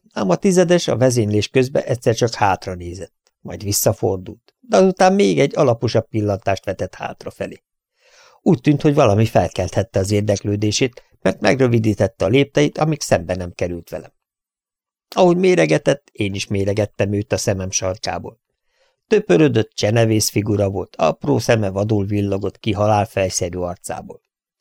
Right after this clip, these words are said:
Hosszabb szünet után szólalt csak meg. „Ki a fene maga?” érdeklődött közvetlen modorba. Ez volt számomra a vesztes kérdés, de felcsillantott egy halvány reménysugarat is.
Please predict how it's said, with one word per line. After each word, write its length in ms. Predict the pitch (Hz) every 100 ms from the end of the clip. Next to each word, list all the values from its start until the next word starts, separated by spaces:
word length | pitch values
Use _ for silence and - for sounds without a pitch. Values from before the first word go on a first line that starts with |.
| _ _ _ _
Hosszabb 380 | - 104 - 101
szünet 360 | - 107 104 -
után 280 | 104 104
szólalt 440 | 104 - 104 101 101
csak 180 | - -
meg. 180 | 95 _ _ _ _ _ _ _ _ _ _
„Ki 180 | - 107
a 60 | -
fene 320 | - 104 90
maga?” 440 | 90 90 - 82 _ _ _ _ _ _ _
érdeklődött 800 | 123 113 110 - 110 110 120
közvetlen 560 | - 90 - 92 - 92
modorba. 540 | 92 90 90 85 85 _ _ _ _ _ _
Ez 260 | - 170 113
volt 200 | 127 120
számomra 500 | 131 123 117 113 -
a 120 | 117
vesztes 400 | 107 - - 92
kérdés, 500 | - 95 87 87 - _ _ _ _
de 140 | 214
felcsillantott 840 | 208 160 147 - 127 120 107 107 -
egy 120 | 98
halvány 420 | - 110 104 101
reménysugarat 760 | 98 104 98 - 90 90 87 -
is. 200 | -